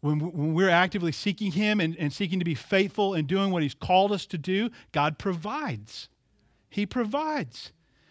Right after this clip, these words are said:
Uh, so people think, you know, th-, w-, we have some, some behind the scenes, like, we got next level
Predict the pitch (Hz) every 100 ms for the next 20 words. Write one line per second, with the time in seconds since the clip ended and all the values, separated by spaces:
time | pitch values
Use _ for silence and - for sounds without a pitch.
0 | _ _ _ - 190 170 180 202 180 160
1 | 226 240 202 240 190 - _ _ 190 208
2 | 185 170 160 _ _ _ _ _ _ _
3 | 170 165 - 165 - 175 196 170 214 175
4 | 143 - 196 160 139 _ _ _ 127 139
5 | 196 214 185 - 233 214 208 185 170 165
6 | 190 160 180 190 - 180 190 190 185 175